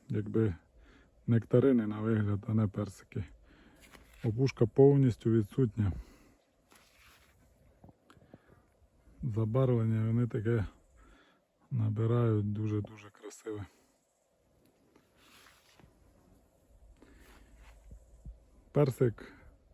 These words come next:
цей має невелику силу роста. Ну, напевно, з-за того, що кожен рік він нас радує дуже, дуже гарними врожаями.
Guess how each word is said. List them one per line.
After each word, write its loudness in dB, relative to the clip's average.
цей 6
має 4
невелику 2
силу 2
роста. 0
Ну, 2
напевно, 4
з-за 0
того, 4
що -4
кожен 2
рік 0
він 2
нас -2
радує -2
дуже, -2
дуже 4
гарними 4
врожаями. 0